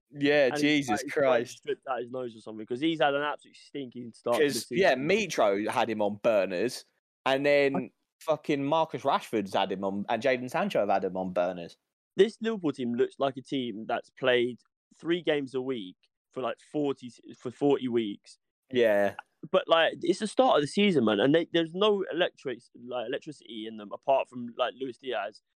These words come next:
Speaker 2: and occasionally Salah.
Speaker 1: Yeah, no, I agree. For me, you, obviously you can't solicit for, they've got quite a lot of injuries. Obviously Jota, Fabinho wasn't fit to start, allegedly.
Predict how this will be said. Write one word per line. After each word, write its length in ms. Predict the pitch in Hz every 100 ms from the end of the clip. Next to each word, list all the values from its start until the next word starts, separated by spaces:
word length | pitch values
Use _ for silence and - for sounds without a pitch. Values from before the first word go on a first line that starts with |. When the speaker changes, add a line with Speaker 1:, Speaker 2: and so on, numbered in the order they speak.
| _ _
Speaker 2:
and 80 | 135
occasionally 680 | 139 - 143 156 151 151 151
Salah. 400 | - 156 156 175 - _ _ _ _
Speaker 1:
Yeah, 360 | 123 113 95 87 -
no, 160 | 123 110
I 220 | 98 117
agree. 360 | 110 123 107 95
For 140 | -
me, 420 | 139 170 131 104 -
you, 140 | 135 135
obviously 300 | 143 131 135
you 120 | 127
can't 360 | - 135 120 113
solicit 640 | 127 120 120 - 98 -
for, 340 | - 104 98 98 _ _
they've 100 | 110
got 140 | 110 101
quite 240 | - 120
a 20 |
lot 120 | 113 104
of 60 |
injuries. 300 | 110 107 101
Obviously 360 | 107 101 - 101
Jota, 640 | - 107 98 - 101 98 - _ _
Fabinho 640 | - 117 120 113 113 107 98
wasn't 320 | 104 - 80
fit 240 | - 104
to 80 | -
start, 420 | - 104 98 85
allegedly. 640 | 104 101 104 98 104 98 95